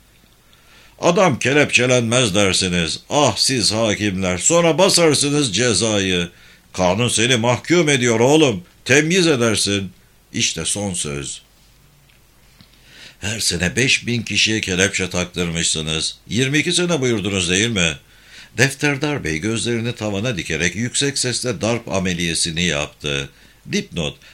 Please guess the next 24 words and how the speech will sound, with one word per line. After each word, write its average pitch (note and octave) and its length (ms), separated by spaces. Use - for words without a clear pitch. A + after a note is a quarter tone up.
bu D3 220
ameliyeye D3 600
ilkokuldaki F2+ 720
yeğeni G2 520
galiba F2+ 540
vurgu A#2 560
ameliyesi E2 640
diyor. D2 380
Beş G3 300
kere F3+ 260
iki, E3+ 240
on. F2+ 380
Sıfır, G#2 520
beş A#2 240
kere G#2 240
iki, F#2 220
on. G#2 320
Bir G#2+ 220
de G#2 180
elde G2 380
o G#2 260
var. G2 380
On G#2 360
bir. G#2+ 320